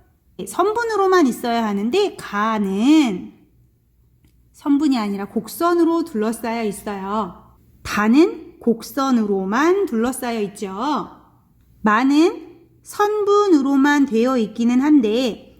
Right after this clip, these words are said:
우리가 다각형은 변과 변이 만나서 각을 이루기 때문에 각형이라는 표현을 썼다고 했는데요. 네 개의 변은 있지만 각은 세 개만 있어요. 다시 말하면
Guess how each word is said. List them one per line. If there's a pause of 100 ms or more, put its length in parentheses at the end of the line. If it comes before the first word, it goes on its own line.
우리가
다각형은 (360)
변과
변이
만나서
각을
이루기
때문에
각형이라는
표현을
썼다고
했는데요. (1080)
네
개의
변은
있지만 (460)
각은
세
개만
있어요. (360)
다시
말하면